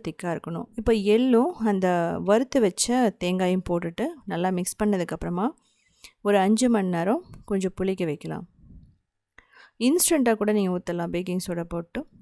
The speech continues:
புளிக்க வைக்கிறது வந்து ட்ரெடிஷ்னலாக பண்ணக்கூடியது. ஒரு நாலு to அஞ்சு மணி நேரம் போதும். So பாருங்க, இந்த ஸ்டேஜில் கொஞ்சம் பேக்கிங் சோடா. So மிக்ஸ் பண்ணிட்டு தேவைப்பட்ட தண்ணி ஊத்துங்க. இதே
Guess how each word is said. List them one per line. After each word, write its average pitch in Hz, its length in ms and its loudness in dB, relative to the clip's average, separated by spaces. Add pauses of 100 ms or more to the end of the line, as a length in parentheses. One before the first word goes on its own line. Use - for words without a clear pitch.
(120)
புளிக்க 285 300 0
வைக்கிறது 190 340 -2
வந்து 208 140 -2 (100)
ட்ரெடிஷ்னலாக 190 560 -4
பண்ணக்கூடியது. 170 600 -6 (640)
ஒரு 196 240 -2
நாலு 196 320 2
to 277 60 0 (160)
அஞ்சு 180 260 -2
மணி 160 140 -4
நேரம் 226 260 -4 (280)
போதும். 160 280 -4 (2250)
So 196 100 -10 (120)
பாருங்க, 170 280 -4 (460)
இந்த 294 240 2
ஸ்டேஜில் 175 360 -2 (180)
கொஞ்சம் 208 380 2
பேக்கிங் 175 360 -4
சோடா. 165 240 -10 (1300)
So - 80 -8 (100)
மிக்ஸ் - 260 -6
பண்ணிட்டு 180 400 -4 (140)
தேவைப்பட்ட 202 360 0 (100)
தண்ணி 196 220 -2
ஊத்துங்க. 185 260 -4 (460)
இதே 247 140 2